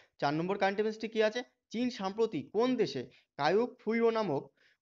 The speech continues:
গভীর সমুদ্র বন্দর তৈরি করতে চলেছে? খুব কিন্তু একটি ইম্পর্টেন্ট কারেন্ট অ্যাফেয়ার্স এটি।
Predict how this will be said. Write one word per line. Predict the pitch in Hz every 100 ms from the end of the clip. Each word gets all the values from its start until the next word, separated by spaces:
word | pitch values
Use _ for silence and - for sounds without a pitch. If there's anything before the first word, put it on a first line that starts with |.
| 123
গভীর | 147 214
সমুদ্র | 247 160 170 175
বন্দর | 190 208 262 - _
তৈরি | 202 202
করতে | 185 185 151
চলেছে? | 135 127 127 123 _ _
খুব | 208
কিন্তু | 202 233 240
একটি | 240
ইম্পর্টেন্ট | 190 156 175 220 214
কারেন্ট | 160 175
অ্যাফেয়ার্স | 202 208 190
এটি। | 139 123